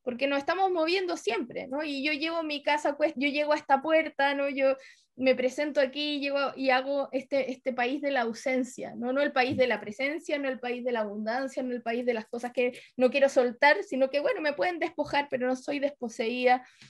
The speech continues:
Entonces yo creo que, que está esa idea de, de que, que es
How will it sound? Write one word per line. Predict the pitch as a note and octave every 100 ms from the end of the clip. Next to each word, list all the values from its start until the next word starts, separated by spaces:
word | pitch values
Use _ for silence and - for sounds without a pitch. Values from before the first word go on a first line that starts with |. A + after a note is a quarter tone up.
| _ _
Entonces | A#3+ C#4+
yo | C4+ C4+
creo | C#4 D4
que, | D4 C4+ - _
que | -
está | A#3 -
esa | C#4+ C#4+
idea | B3+ A#3 A#3+ G#3+ G#3+
de, | A3 G#3+ G#3 G#3
de | A3+ -
que, | B3 A3
que | D4
es | G4+